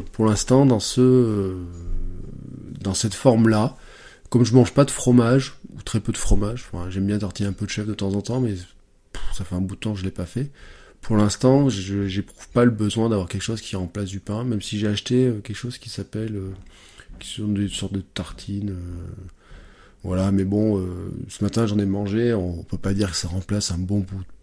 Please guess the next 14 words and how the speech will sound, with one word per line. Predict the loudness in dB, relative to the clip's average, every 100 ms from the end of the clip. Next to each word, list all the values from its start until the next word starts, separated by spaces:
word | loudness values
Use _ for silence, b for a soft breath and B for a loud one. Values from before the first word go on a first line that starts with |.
| 0
pain | 2 2
complet | 0 -6 -8 -8 -6
ou | -6 -10 -10
pain | -10
en | -8
céréales, | -8 -8 -8 -10 -12 -12
hein. | -14 -18
Enfin, | -20 -20
voyons, | -18 -20 -20 _ -20 -20
soyons, | -14 -10 -8 -8 -10
soyons | -10 -10
très | -8 -8
clairs | -8 -8
là-dessus. | -10 -14